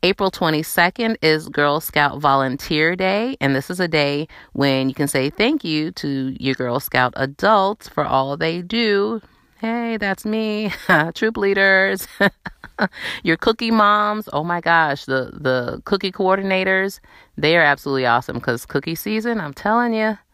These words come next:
it, it's something. It is something. Um, one more date, uh, October thirty-first, that's Founders Day, and, which is actually Juliette Gordon Law's birthday, or Daisy, once again, as she was known as her,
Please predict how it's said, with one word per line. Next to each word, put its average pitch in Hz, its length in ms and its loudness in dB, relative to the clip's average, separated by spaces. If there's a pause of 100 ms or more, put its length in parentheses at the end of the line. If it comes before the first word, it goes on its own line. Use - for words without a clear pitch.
(800)
it, 123 320 0
it's 123 240 -4
something. 135 640 -2
It 135 220 -4
is 135 240 -2
something. 123 480 -4 (440)
Um, 139 300 2
one 175 220 2
more 185 180 2
date, 127 420 -6
uh, 135 300 2
October 190 400 0
thirty-first, 156 580 0
that's 139 220 0
Founders 135 600 0
Day, 120 360 -2 (460)
and, 135 260 2
which 147 200 -2
is 139 180 0
actually 135 840 0
Juliette 139 500 -2
Gordon 131 320 0
Law's 120 280 0
birthday, 123 440 0
or 123 320 -2
Daisy, 123 560 -4
once - 240 -4
again, 127 400 -4
as 123 180 -4
she - 160 -8
was 127 140 -4
known 117 460 -4
as 117 320 -4
her, 127 280 -6